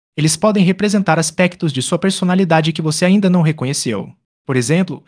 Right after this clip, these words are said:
se você sonha frequentemente com rostos que não conhece, isso pode sinalizar que você está buscando novas experiências ou que precisa se abrir para o desconhecido.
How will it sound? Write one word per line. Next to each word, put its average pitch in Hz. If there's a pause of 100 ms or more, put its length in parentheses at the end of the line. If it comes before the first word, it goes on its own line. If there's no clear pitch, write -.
se -
você 160
sonha 190
frequentemente 185
com 196
rostos 175
que -
não 196
conhece, 165
isso 226
pode 202
sinalizar 185
que -
você 170
está 165
buscando 185
novas 160
experiências 175
ou 190
que 202
precisa 190
se 196
abrir 160
para 147
o 139
desconhecido. 156